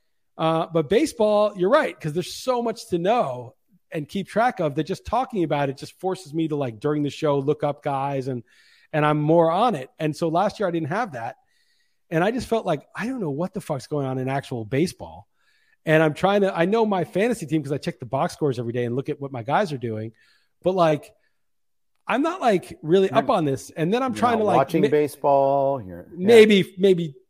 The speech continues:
Speaker 1: two innings at, you know, uh, midnight for half an hour, you know,
Speaker 2: Yeah.
Speaker 1: forty minutes,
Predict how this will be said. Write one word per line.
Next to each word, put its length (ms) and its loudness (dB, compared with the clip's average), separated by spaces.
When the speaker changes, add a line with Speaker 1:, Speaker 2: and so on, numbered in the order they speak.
Speaker 1:
two 220 2
innings 340 2
at, 160 0
you 80 0
know, 360 2
uh, 260 -4
midnight 520 0
for 340 -2
half 220 -4
an 80 -4
hour, 400 -2
you 80 -6
know, 200 -2
Speaker 2:
Yeah. 200 -6
Speaker 1:
forty 240 -4
minutes, 340 -4